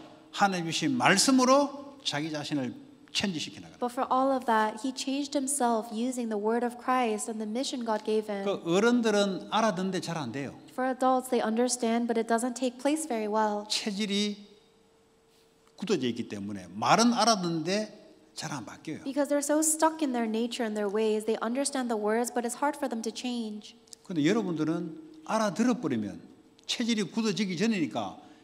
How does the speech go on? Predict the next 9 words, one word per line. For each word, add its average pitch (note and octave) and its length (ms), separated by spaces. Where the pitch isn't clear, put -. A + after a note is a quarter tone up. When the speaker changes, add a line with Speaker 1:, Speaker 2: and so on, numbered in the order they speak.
Speaker 1:
이제 C3 520
완전 D#3+ 320
말씀 D3+ 360
체질로 A3 320
바뀌어버리면 D3 760
이거 B2 180
평생 A#3+ 320
사용되는 E3 460
거예요. - 140